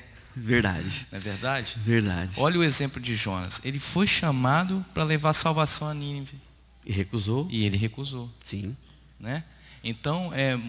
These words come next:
Speaker 2: é, é, tem essa diferença. E isso é importante pra, da gente, é, fazer
Speaker 1: Frisar.
Speaker 2: essa diferença, porque muitas vezes você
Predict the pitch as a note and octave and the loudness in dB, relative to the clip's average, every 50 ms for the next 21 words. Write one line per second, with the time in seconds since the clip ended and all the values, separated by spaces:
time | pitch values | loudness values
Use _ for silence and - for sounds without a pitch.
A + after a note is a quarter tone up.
0 | - - - A#2 A#2+ A#2 A#2 A2+ A2 G#2+ G#2 G2+ G2 F#2 G2 - - - - - | -10 -8 -4 -2 0 0 2 2 2 0 0 -2 -4 -6 -8 -10 -14 -20 -20 -20
1 | - - - _ - - - - - - E3+ G3+ G#3 F#3+ F3 E3 - - D3 C3 | -20 -20 -20 _ -20 -16 -16 -12 -2 2 2 2 4 2 2 4 4 2 2 0
2 | B2+ - - - - A2+ G#2 G#2+ G#2 F#2+ F2 - - - - - - - - - | -2 -4 -4 -4 -4 -4 -2 -2 -4 -4 -4 -4 -4 -6 -8 -14 -18 -20 -20 -16
3 | - - A#2 B2 D#3 F#3+ F#3 - - G#3 G3+ - - G3+ F#3+ E3 - - F3+ F#3+ | -10 -4 -2 -2 0 2 2 2 2 0 -2 -4 -4 -4 -4 -4 -2 -4 -4 -4
4 | - - - B2 G2+ A#2+ B2+ A#2+ A2+ B2 B2 A#2+ - - A2 - - - G#2 A2 | -4 -8 -10 -14 -8 -4 -4 -4 -2 -4 -4 -4 -4 -6 -6 -8 -8 -10 -10 -10
5 | - - - C3+ C3 B2+ G#2+ G#2 A2 D3 F3 F#3 C#3 C#3 C3+ A#2 G#2 G#2+ G2+ G2+ | -10 -8 -4 -2 -2 -2 -2 -4 -4 -4 0 4 6 8 8 8 8 6 6 6
6 | F#2+ A2+ A2+ C3+ E3 E3+ C#3+ - - - G#2 - - - - - - - - - | 4 2 2 0 0 0 -2 -4 -6 -8 -10 -16 -20 -20 -20 -20 -20 -20 -20 -16
7 | - - C3+ A#2+ - - D3+ D3+ D#3+ F3 F#3 F3+ F#3+ F3+ D3+ C#3 D3+ F3+ F#3 F#3 | -10 -8 -8 -8 -4 -4 -2 -2 -2 -4 -4 -4 -4 -2 -2 -2 -2 -2 -4 -4
8 | F#3 F3+ F#3 F#3 F3+ - - - | -6 -6 -4 -2 0 2 2 0